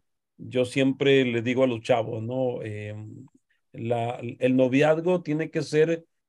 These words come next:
algo, algo serio en sus vidas porque tiene que ser, de alguna manera, tiene que ser, eh, que a lo mejor, como dices tú, estás encontrando el idóneo o la idónea para tu vida, para el resto de tu vida, ¿no? Eh, eh,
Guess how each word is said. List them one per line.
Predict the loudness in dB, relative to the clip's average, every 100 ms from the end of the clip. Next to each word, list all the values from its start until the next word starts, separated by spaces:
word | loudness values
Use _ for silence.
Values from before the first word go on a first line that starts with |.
| _ _ _
algo, | -6 -4 2 4 6 4 0
algo | -4 -4
serio | 2 6 6 6
en |
sus | 0 -2 -2
vidas | 2 2 2
porque | -4 -6 -6
tiene | -10 -6 -4 -4
que | -4 -4
ser, | -2 -2 -4 -10 _ 4
de | 4
alguna | 6 6 6
manera, | 6 6 6 6
tiene | 2 -4 -4
que | -6
ser, | 0 0 -2 _ _ _ -10
eh, | -4 -4 -4
que | 2 4
a | 6
lo | 4
mejor, | 2 6 6 6
como | 0
dices | -2 -2
tú, | -2 -2 -4 -14 -4
estás | -2 0 0
encontrando | 0 0 0 2 4 4 4 4
el | 2
idóneo | 0 2 2 2 2 2
o | 2
la | 0
idónea | 0 0 0 0 -4
para | -4 -6 -6
tu | -2
vida, | 2 2 2 -2 _ _ _
para | -6 0
el |
resto | 0 0 -2
de |
tu | -2 0
vida, | 2 2 0
¿no? | -4 -8 -10 _ _ _ _
Eh, | -10 -6 -6 -6 -8
eh, | -8 -8 -8 -8 -8 -10